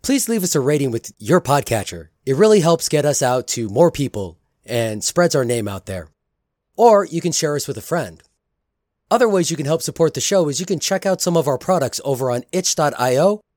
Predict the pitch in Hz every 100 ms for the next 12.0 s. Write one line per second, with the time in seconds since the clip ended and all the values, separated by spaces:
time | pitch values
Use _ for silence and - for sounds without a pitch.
0 | _ - 202 175 165 170 156 147 135 131
1 | 120 85 110 95 80 _ _ _ _ _
2 | _ _ _ _ _ - 147 190 202 214
3 | 208 151 185 165 135 202 - 127 107 104
4 | 135 131 147 135 160 196 180 143 147 -
5 | 151 139 - _ _ _ - 135 131 127
6 | 123 - 143 160 170 165 156 175 160 120
7 | 110 143 139 - 117 170 160 139 - 113
8 | 120 - 107 101 98 - _ _ _ _
9 | _ _ - 143 185 214 220 240 233 170
10 | - 185 180 110 90 _ _ 127 127 127
11 | 107 - 175 185 175 170 - 170 175 190